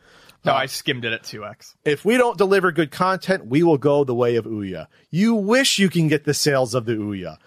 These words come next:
Speaker 2: You wish you can get, what was it, eighty to a hundred thousand Ouyas to people."
Speaker 1: If you end like the Ouya, you, I, I would, I mean, that's
Speaker 2: I'd be shocked.
Speaker 1: I'd be shocked. That would be ta-, that would be a
Speaker 2: Uh,
Speaker 1: success of a disaster.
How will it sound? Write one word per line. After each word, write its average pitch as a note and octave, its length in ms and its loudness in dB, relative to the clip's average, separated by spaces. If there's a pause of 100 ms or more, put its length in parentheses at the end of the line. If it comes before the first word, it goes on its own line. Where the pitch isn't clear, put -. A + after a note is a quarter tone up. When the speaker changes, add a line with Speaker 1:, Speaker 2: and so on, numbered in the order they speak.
(100)
Speaker 2:
You G3+ 140 0
wish A#3+ 300 2
you A3 80 0
can F#3 100 -4
get, E3+ 200 0
what D#3+ 100 4
was C#3+ 80 0
it, C3 140 0
eighty D3+ 220 4
to D3 120 0
a C3+ 40 0
hundred C3 300 -4
thousand A#2 380 -2
Ouyas G#2 480 -6 (240)
to C#3 80 -4
people." G2 420 -10 (280)
Speaker 1:
If F#3 180 -2
you D#4 260 2
end G3+ 280 -2
like E3+ 240 -2
the C3+ 160 -2
Ouya, F#3+ 540 0 (280)
you, F3+ 320 0
I, E3+ 220 -2
I F3 120 0
would, F3 280 2
I D3 100 -2
mean, D3+ 200 -2
that's E3+ 160 2
Speaker 2:
I'd A#3 60 0
be F3 80 0
shocked. - 480 0
Speaker 1:
I'd E3 100 -4
be D#3+ 80 0
shocked. C3+ 420 -4 (640)
That F#3+ 120 2
would F#3+ 100 -2
be F3 140 0
ta-, D#3+ 320 -4
that F3+ 140 0
would F#3+ 120 -4
be F#3 120 4
a E3+ 80 2
Speaker 2:
Uh, E3+ 60 2
Speaker 1:
success G#3 460 -4
of F#3 100 -4
a F3+ 40 2
disaster. C3+ 680 -4